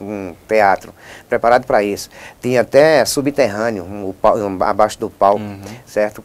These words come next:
Speaker 1: Coisa que o Teatro Ica não tinha, que agora também vai ter. O governador tá, tá praticamente dando uma, uma roupagem e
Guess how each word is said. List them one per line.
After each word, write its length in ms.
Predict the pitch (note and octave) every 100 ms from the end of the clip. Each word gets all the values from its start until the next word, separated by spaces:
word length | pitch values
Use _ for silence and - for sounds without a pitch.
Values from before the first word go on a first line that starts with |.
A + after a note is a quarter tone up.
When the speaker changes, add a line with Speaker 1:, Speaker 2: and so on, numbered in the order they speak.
| -
Speaker 1:
Coisa 360 | A#2 B2+ C3
que 200 | B2+ C#3
o 60 | C#3
Teatro 360 | C#3+ C#3 C3+
Ica 160 | C#3 C#3+
não 140 | D#3+
tinha, 280 | D3 C3 C#3+
que 160 | D3 C3+
agora 280 | B2 C3 C#3
também 260 | A#2 B2
vai 220 | D3 C#3
ter. 300 | B2 G#2+ G2 - - - - -
O 60 |
governador 580 | F#2 G2 A2 A2 G2 A#2
tá, 240 | B2+ A#2+
tá 400 | G#2+ G#2 F#2 F2 E2 -
praticamente 460 | F2 - F#2 G#2+ -
dando 220 | A2+ A#2
uma, 140 | C3
uma 320 | G#2 A2 F#2+ E2+ F2+ - _
roupagem 680 | F2+ G#2 - A2 G2 G#2+ G2 - - - -
e 560 | G2+ G#2 G#2+ G#2 G#2 G2+